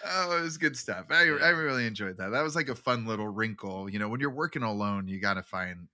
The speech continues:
Speaker 1: little
Speaker 2: Yeah.
Speaker 1: things like that to, to pass
Speaker 2: Yeah.
Speaker 1: the time. But,
Speaker 2: I,
Speaker 1: um,
Speaker 2: I fucking
Speaker 1: so
Speaker 2: love Montreal's great. That's where Coach T needs to go. He needs to go to
Speaker 1: Yeah.
Speaker 2: Montreal.
Speaker 1: <laughs> Yeah, there you go. Montreal or Calgary.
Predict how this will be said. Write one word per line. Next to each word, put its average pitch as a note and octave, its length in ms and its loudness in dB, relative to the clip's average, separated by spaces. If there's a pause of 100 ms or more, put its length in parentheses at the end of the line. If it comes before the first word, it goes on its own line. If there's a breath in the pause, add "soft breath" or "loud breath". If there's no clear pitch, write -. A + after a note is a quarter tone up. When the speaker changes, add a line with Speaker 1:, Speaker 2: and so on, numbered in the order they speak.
(160)
Speaker 1:
little F#2+ 140 -10
Speaker 2:
Yeah. D#2+ 140 -14
Speaker 1:
things F2+ 260 -12
like F2 220 -16
that F2+ 300 -8
to, F2 240 -12 (160)
to G2 100 -10
pass F2 220 -10
Speaker 2:
Yeah. - 80 -10
Speaker 1:
the - 60 -20
time. F2+ 340 -10
But, G#2 140 -2
Speaker 2:
I, C#3+ 60 4 (100)
Speaker 1:
um, G#2+ 120 2
Speaker 2:
I C3 100 4
fucking F3+ 280 -8
Speaker 1:
so B2+ 80 2
Speaker 2:
love C3+ 180 0
Montreal's C#3 480 -4
great. G2 160 -8
That's C#3+ 180 0
where G#3+ 100 -6
Coach - 300 -6
T A#2+ 140 -6
needs G2 220 -12
to - 80 -20
go. D#2+ 320 -10 (380 soft breath)
He A#2+ 80 -18
needs A2 120 -14
to G#2+ 40 -14
go A2 60 -8
to G2 60 -10
Speaker 1:
Yeah. F#2+ 160 -10
Speaker 2:
Montreal. D#2 420 -8
Speaker 1:
<laughs> - 560 -20
Yeah, - 160 -12 (140)
there - 220 -10
you F#2+ 100 -12
go. C#2 60 -16 (260)
Montreal C3+ 460 -4
or G#2 80 -4
Calgary. D#2+ 520 -10